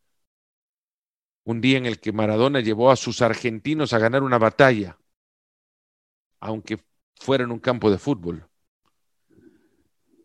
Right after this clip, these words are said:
Maradona era la fantasía, pero, pero ahí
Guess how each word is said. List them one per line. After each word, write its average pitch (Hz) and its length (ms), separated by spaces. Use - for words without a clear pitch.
Maradona 151 400
era 151 160
la 113 140
fantasía, 120 1000
pero, 123 280
pero 120 180
ahí 156 220